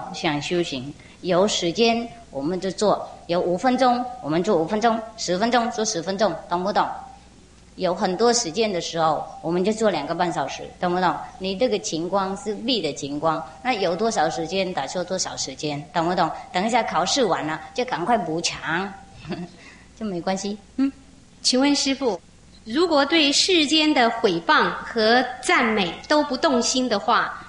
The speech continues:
Speaker 2: 那么怎么去对这个大自然的世界里边所有的东西去动心呢？
Speaker 1: 对任何东西什么？我听不懂。
Speaker 2: 就是说，对世间很多的毁谤。
Speaker 1: 我懂了，我懂了。
Speaker 2: 啊，
Speaker 1: 那别人
Speaker 2: 那么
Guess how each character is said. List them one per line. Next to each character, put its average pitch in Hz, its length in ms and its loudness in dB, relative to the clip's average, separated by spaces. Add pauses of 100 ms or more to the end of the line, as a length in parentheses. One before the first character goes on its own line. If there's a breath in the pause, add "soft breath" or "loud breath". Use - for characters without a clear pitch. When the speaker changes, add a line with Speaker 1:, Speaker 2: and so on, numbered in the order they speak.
Speaker 2:
那 320 140 2
么 294 100 4
怎 226 240 0
么 233 100 4
去 294 260 4
对 285 280 4
这 254 140 0
个 233 100 4
大 285 240 4
自 269 220 0
然 202 260 2
的 214 160 4
世 247 320 2
界 233 280 2
里 180 140 -6
边 240 300 2
所 226 180 0
有 254 160 4
的 190 120 0
东 240 200 2
西 240 300 -2
去 220 200 -4
动 196 280 2
心 196 300 -2
呢？ 190 240 -4 (1500)
Speaker 1:
对 262 160 0
任 220 160 2
何 180 80 0
东 185 160 -2
西 175 100 -10
什 - 80 -14
么？ 151 220 -6
我 170 100 -6
听 170 100 -14
不 - 20 -8
懂。 202 80 -8
Speaker 2:
就 320 100 4
是 302 80 4
说， 285 260 4 (440)
对 330 200 4
世 320 280 4
间 311 240 4
很 233 160 0
多 269 200 4
的 254 120 2 (100)
毁 185 260 2
谤。 277 180 4
Speaker 1:
我 240 60 4
懂 226 160 2
了， 190 220 0
我 190 40 -2
懂 190 200 -2
了。 165 80 -4
Speaker 2:
啊， 180 300 -4 (180 loud breath)
Speaker 1:
那 233 140 -2
别 277 140 2
人 277 80 4
Speaker 2:
那 254 60 4
么 202 100 0